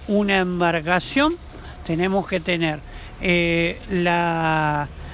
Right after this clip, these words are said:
matrícula de la, de la embarcación, vendría a ser como si tendríamos la tarjeta verde del auto,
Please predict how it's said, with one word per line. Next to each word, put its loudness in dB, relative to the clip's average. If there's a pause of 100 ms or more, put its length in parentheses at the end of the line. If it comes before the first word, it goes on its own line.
(120)
matrícula 2
de 2
la, 0 (1160)
de 0
la 2
embarcación, 4 (640)
vendría 4
a 2
ser 0
como 2
si -6
tendríamos 2
la 4
tarjeta -2
verde 2
del -2
auto, 0